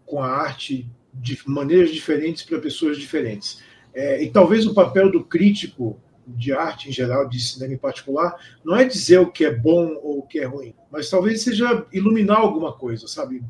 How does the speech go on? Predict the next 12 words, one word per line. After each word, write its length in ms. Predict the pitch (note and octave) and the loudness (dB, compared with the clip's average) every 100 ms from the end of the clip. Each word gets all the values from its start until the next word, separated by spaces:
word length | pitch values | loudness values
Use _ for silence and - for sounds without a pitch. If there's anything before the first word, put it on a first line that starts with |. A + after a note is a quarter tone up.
| - | -16
Separar 540 | - - E3+ E3 D#3+ | -16 -10 -8 -2 2
algum 260 | F#3+ E3+ F3+ | 2 2 -2
aspecto 800 | C3+ - - F#3 F#3 _ B2+ - _ _ - | -4 -8 0 0 0 _ -14 -14 _ _ -6
que 100 | E3 | -4
a 40 | |
gente 280 | C3+ D#3+ C#3+ A#2+ | -4 -6 -10 -8
possa, 640 | E3+ E3 - - D#3 C#3 B2+ | -4 -4 -6 -6 -6 -6 -6
é, 440 | C3 B2+ C3 B2+ | -8 -8 -8 -8
é, 20 | A#2+ | -10
perceber 760 | A#2+ F3 - D#3+ A#2+ D#3+ A#3 G#3 - | 0 0 2 -2 4 4 4 0 -12
numa 320 | C#3 D3 D3 | -14 -8 -6
obra 420 | C3 G3 G#3 C3+ | 0 0 0 -6